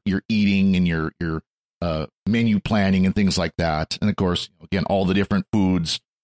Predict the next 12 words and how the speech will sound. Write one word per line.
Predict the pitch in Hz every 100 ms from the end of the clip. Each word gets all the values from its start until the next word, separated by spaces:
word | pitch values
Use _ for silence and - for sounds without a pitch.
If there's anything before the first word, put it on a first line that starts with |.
| _
uh, | 87 82
that | 87 92
you | 95
can | 92
have | 87 85 85 82
and | 85
all | 85
the | 85
different | 85 82
menus | 87 87 85
and | 87
everything. | 80 87 92 82